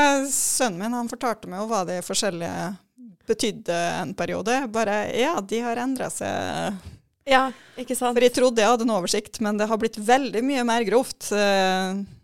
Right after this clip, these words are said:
Speaker 2: Nettopp.
Speaker 1: enn,
Speaker 2: Ja.
Speaker 1: eh, og det er jo ikke bare det, men de emoji-kombinasjonene, de har blitt, eh, avansert. Og da tenker jeg at, vet du hva, det har gått litt for langt.
Speaker 2: Ja, ikke
Speaker 1: Altså,
Speaker 2: sant.
Speaker 1: hvis man skal snakke lidenskap og sånn, så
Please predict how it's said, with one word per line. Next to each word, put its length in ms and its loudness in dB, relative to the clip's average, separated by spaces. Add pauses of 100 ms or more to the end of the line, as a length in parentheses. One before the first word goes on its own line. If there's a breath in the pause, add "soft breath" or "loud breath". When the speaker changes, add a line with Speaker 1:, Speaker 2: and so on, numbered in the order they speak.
(280)
Speaker 2:
Nettopp. 400 -6
Speaker 1:
enn, 300 2
Speaker 2:
Ja. 80 0 (340)
Speaker 1:
eh, 160 -6
og 140 -4
det 80 6
er 80 6
jo 80 0
ikke 100 -6
bare 240 2
det, 160 -2
men 160 -2
de 80 -6 (800)
emoji-kombinasjonene, 960 -4 (480)
de 280 0
har 220 2
blitt, 440 -2
eh, 920 0
avansert. 720 -2 (600 loud breath)
Og 100 -4
da 140 -2
tenker 380 -6
jeg 80 -8
at, 40 -14
vet 140 -8
du 80 -12
hva, 160 -4
det 100 -8
har 140 -6
gått 240 -12
litt 160 -10
for 160 -6
langt. 440 -12 (140)
Speaker 2:
Ja, 220 0
ikke 160 -6
Speaker 1:
Altså, 180 4
Speaker 2:
sant. 120 -2
Speaker 1:
hvis 180 -2
man 120 -2
skal 120 -4
snakke 260 -6
lidenskap 800 -4
og 80 -8
sånn, 240 -4
så 420 -2